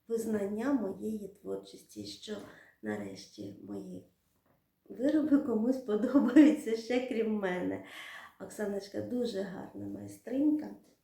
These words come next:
чудова матуся. Вона дуже-дуже швидко в'яже. Я б теж хотіла б так навчитися в'язати. І дуже щира, відкрита людина. Е, багато теплих слів вона мені написала про,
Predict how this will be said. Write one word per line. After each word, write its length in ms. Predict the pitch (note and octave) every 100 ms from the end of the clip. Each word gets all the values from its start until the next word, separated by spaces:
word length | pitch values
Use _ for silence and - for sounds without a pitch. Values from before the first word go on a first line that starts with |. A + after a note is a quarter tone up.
| _ _ _ _ _ _ _ _ - - A3
чудова 460 | - G#3+ G#3+ G#3 G3
матуся. 640 | F#3+ - B3 D4 D4+ - - - - -
Вона 200 | A3 A3+
дуже-дуже 800 | A3 C#4 C#4 A3+ A3+ A#3 A3+ -
швидко 500 | G#3+ G#3+ G#3 G#3 G#3+ G#3
в'яже. 320 | C#4+ F4+ D4
Я 120 | C4 C#4
б 100 | C#4 - _
теж 320 | F4 E4+ -
хотіла 360 | C4+ C4+ C#4 A#3
б 100 | -
так 200 | A3 G#3+
навчитися 720 | G#3+ G#3+ A#3 A3+ G#3 G3+ G3
в'язати. 680 | G3+ G3+ B3 D#4+ D#4+ - - - - _
І 340 | G#3 G#3 G3 G3
дуже 220 | G#3+ G#3+ F#3+
щира, 520 | - - A#3+ C4 A3
відкрита 580 | - - - G#3+ G#3+ -
людина. 520 | G#3 - - G2+ - - - - - - - - _ _ _ _ -
Е, 200 | - A3 -
багато 380 | G#3+ A3 G#3 G#3
теплих 480 | - G#3+ - G3 -
слів 420 | - C4+ D#4 C4+
вона 300 | A3 A3 G3+
мені 280 | G3 G3+ G3
написала 840 | F#3+ - G#3+ - C4+ D4 C#4+ C4
про, 480 | B3+ G#3+ G#3+ G#3